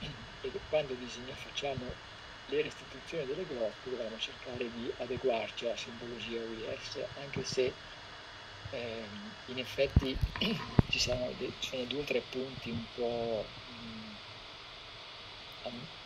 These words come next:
diciamo così, discutibili, come, eh, discusso, eh, ampiamente, eh, in dettaglio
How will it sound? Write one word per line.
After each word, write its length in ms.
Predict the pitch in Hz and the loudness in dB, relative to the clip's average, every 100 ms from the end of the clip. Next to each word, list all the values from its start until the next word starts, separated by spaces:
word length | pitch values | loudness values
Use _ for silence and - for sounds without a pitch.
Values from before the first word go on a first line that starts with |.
| - - | -12 0
diciamo 300 | - 135 127 | 4 8 6
così, 340 | - 110 120 175 - - - - | 4 -2 -2 -4 -8 -12 -12 -8
discutibili, 840 | - 139 - 147 147 127 123 147 202 - - - - - - - - - | 4 4 6 4 2 2 0 0 -2 -6 -12 -12 -12 -12 -12 -12 -12 -2
come, 300 | 151 135 117 110 | 0 2 2 -2
eh, 160 | 143 123 | -4 -2
discusso, 540 | 151 - 156 151 - | -2 -2 -2 0 0
eh, 720 | 123 101 - - - 117 120 - | 0 -8 -10 -12 -10 -6 -4 -2
ampiamente, 680 | - - 123 123 127 110 110 | -2 0 0 -2 -6 -6 -8
eh, 1300 | 101 - 220 202 202 - - - - - - - - | -8 -10 -12 -12 -12 -12 -14 -12 -12 -12 -12 -12 -10
in 60 | 117 | -8
dettaglio 680 | - - - - - - | -6 2 2 2 -2 -2